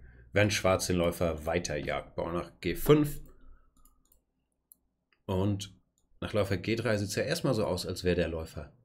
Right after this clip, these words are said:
gefangen, aber so einfach ist nicht. Weiß hat hier mehrere Möglichkeiten. Er kann einfach in Anführungszeichen wegziehen. Und wenn Schwarz versucht, den hier zu fangen, wird er das wahrscheinlich bereuen.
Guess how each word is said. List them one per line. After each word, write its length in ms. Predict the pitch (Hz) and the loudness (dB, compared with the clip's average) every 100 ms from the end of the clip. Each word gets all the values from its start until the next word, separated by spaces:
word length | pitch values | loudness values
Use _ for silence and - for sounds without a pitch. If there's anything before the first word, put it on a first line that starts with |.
| - - - | -20 -20 -14
gefangen, 520 | - - 107 113 113 - | -12 -4 -2 -2 -6 -10
aber 180 | 90 87 | -6 -4
so 120 | 82 | -4
einfach 280 | 73 71 - | -6 -10 -14
ist 160 | - | -16
nicht. 160 | - - _ _ _ _ _ _ _ _ _ _ - - - | -18 -20 _ _ _ _ _ _ _ _ _ _ -20 -6 6
Weiß 140 | 170 | 8
hat 80 | 170 | 10
hier 80 | 147 | 10
mehrere 220 | 135 131 | 10 10
Möglichkeiten. 640 | 123 135 - 135 131 147 - | 8 6 8 8 8 0 -2
Er 120 | 120 | -2
kann 400 | - 180 185 180 - - - - - | 2 2 2 -4 -14 -20 -20 -16 2
einfach 280 | 170 170 151 | 4 8 6
in 60 | |
Anführungszeichen 460 | 127 123 117 110 95 | 6 2 4 6 6
wegziehen. 480 | 107 - 120 113 - | 4 2 2 2 0
Und 500 | - - _ - 92 | -16 -20 _ -8 -4
wenn 80 | |
Schwarz 240 | 90 107 104 | 0 2 2
versucht, 360 | 104 107 113 | 4 2 2
den 80 | 110 | 2
hier 140 | 98 95 | 2 0
zu 120 | 98 | -6
fangen, 420 | - 101 101 101 - - - - | -4 0 0 -2 -10 -20 -20 -14
wird 160 | - 92 | -6 -2
er 80 | 98 | -2
das 120 | 87 | -2
wahrscheinlich 480 | 82 - 90 87 - | -6 -4 -2 -2 -4
bereuen. 420 | 78 73 76 78 | -8 -6 -6 -6